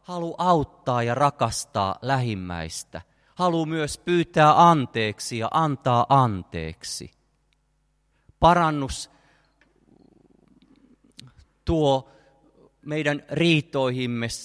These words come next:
sotkuihimme apua. Se tuo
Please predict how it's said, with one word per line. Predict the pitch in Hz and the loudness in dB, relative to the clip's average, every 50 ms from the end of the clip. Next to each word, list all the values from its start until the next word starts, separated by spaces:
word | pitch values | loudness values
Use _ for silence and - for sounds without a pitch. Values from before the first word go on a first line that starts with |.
| - - _ _ - | -16 -20 _ _ -14
sotkuihimme | - - - 175 165 165 - - - - - 143 135 127 120 123 123 117 117 113 110 110 107 104 _ _ _ _ _ _ _ _ - - - - _ _ _ - _ _ _ _ _ _ _ _ _ _ _ _ _ _ _ _ _ _ _ _ _ _ _ _ _ _ _ _ _ _ _ _ _ _ _ _ _ _ _ _ _ _ _ _ _ - | -8 -2 4 4 4 4 4 0 -14 -12 -8 -6 -6 -6 -6 -8 -8 -10 -10 -8 -8 -8 -10 -10 _ _ _ _ _ _ _ _ -20 -20 -20 -20 _ _ _ -20 _ _ _ _ _ _ _ _ _ _ _ _ _ _ _ _ _ _ _ _ _ _ _ _ _ _ _ _ _ _ _ _ _ _ _ _ _ _ _ _ _ _ _ _ _ -2
apua. | 156 160 156 - - - 131 117 107 104 104 101 - _ _ _ _ _ _ _ _ _ _ _ _ _ _ _ _ _ _ _ _ _ | -2 -2 -2 -2 -2 -2 -2 0 -2 -2 -4 -4 -6 _ _ _ _ _ _ _ _ _ _ _ _ _ _ _ _ _ _ _ _ _
Se | - - 160 147 | -10 -8 -8 -8
tuo | - - 156 143 135 131 117 - | -6 -4 -2 -2 -2 -2 -4 -6